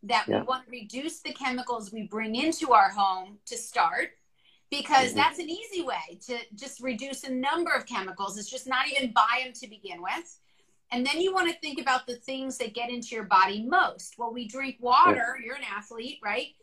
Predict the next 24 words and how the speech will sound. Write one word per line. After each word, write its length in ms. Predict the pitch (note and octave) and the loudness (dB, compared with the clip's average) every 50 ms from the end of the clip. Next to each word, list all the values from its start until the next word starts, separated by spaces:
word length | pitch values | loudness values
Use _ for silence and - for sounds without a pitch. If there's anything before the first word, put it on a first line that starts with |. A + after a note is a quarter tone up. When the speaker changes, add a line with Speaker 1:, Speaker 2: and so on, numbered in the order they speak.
| _ _ - - | _ _ -10 -6
Speaker 1:
Taekwondo. 560 | A3+ A3+ A#3+ - B3 A#3+ A#3+ A3 G#3+ G#3+ B3 | -6 -4 -2 0 0 0 0 -2 -2 -2 -2
So 140 | B3+ - B3 | -4 -4 -8
you're 240 | A#3 B3+ C#4+ D#4+ D#4+ | -10 -8 -6 -2 0
like, 300 | D4 C#4 C4+ C4 B3+ - | 2 2 2 2 -2 -6
you 140 | - C4+ B3+ | -10 -10 -6
know, 320 | A#3+ G#3 - A3+ A3+ A3+ - _ - | -4 -4 -4 -4 -4 -8 -10 _ -2
always 400 | B3+ B3+ C4+ C#4+ C#4+ C4 - - | 0 0 0 -2 -6 -10 -10 -8
drinking 400 | B3+ B3+ A#3+ G#3+ A#3 A3+ A3 G#3+ | -8 -8 -8 -8 -12 -14 -10 -2
water. 540 | G#3+ G#3 F#3+ F3+ F3 F#3+ A#3 D#4+ - - _ _ _ _ _ _ _ _ _ _ _ _ - - - | 2 4 4 4 4 2 -2 -4 -6 -8 _ _ _ _ _ _ _ _ _ _ _ _ -20 -20 -20
So 240 | - - - D4 - | -14 -6 -4 0 2
Speaker 2:
Yeah. 80 | - - | 4 6
Speaker 1:
why 240 | A3 C4 D4+ - E4+ | 6 6 6 4 0
wouldn't 240 | E4+ D#4+ D#4 - B3 | -6 -8 -8 -10 -10
water 360 | B3+ B3+ C4+ D4+ D#4 C#4+ A#3+ | -4 0 2 2 2 0 -4
be 140 | A3+ B3 A#3+ | -8 -10 -12
such 500 | - - - - D4 C4+ C#4+ C#4 - C#4+ | -14 -18 -18 -10 -6 -6 -6 -6 -8 -12
a 60 | B3 | -12
priority, 1000 | - - A#3+ A3+ A3+ A3+ A3 A#3+ C#4 D#4+ E4+ D#4 A#3+ G#3 F#3+ F#3 F#3 G3+ G#3 - _ _ _ _ _ _ _ _ _ _ - | -6 -6 -4 -4 -4 -2 -2 0 0 0 -2 -4 -6 -10 -10 -10 -12 -12 -14 -18 _ _ _ _ _ _ _ _ _ _ 0
um, 460 | - A#3 A#3 A#3 A3+ A3+ A3+ A3+ A3 - | 2 2 2 2 -2 -6 -10 -16 -18 -14
when 160 | B3 B3+ B3+ | -12 -12 -10
it 160 | B3+ A3+ - | -12 -14 -14
comes 260 | - C4+ C4 B3+ B3+ - | -12 -10 -10 -8 -10 -8
Speaker 2:
True. 220 | - - A2 G3+ | -2 2 2 2
Speaker 1:
to 60 | - | 2